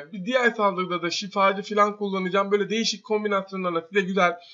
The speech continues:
Valkyrie saldırıları yapmak istiyorum. Etkinliğiniz güzel geçsin istiyorum. Hemen durmaksızın köy aramaya başlayalım. Belediye binası on bir köy arıyoruz. Ee, çok zor olmasını istemiyoruz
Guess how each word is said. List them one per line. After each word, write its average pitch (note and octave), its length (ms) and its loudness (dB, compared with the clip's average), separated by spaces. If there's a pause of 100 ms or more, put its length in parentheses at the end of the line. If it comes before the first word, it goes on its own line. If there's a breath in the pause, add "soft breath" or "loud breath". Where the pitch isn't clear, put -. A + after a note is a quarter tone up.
(320 loud breath)
Valkyrie A3 400 6
saldırıları F#3+ 480 2
yapmak F#3 320 0
istiyorum. G#3 400 4
Etkinliğiniz G3+ 600 0
güzel A3+ 320 4
geçsin A3 320 -2
istiyorum. G3 480 -2 (340 soft breath)
Hemen A3 320 4
durmaksızın G#3 540 0
köy G3 260 2
aramaya D3 440 0
başlayalım. F#3 600 0
Belediye C4 400 4
binası C4 340 8
on C4 140 4
bir A#3 80 -4
köy G#3+ 160 2
arıyoruz. D#3+ 540 0
Ee, E3+ 200 -2
çok G#3 220 -2
zor G3+ 160 4
olmasını G#3 440 2
istemiyoruz G3 520 0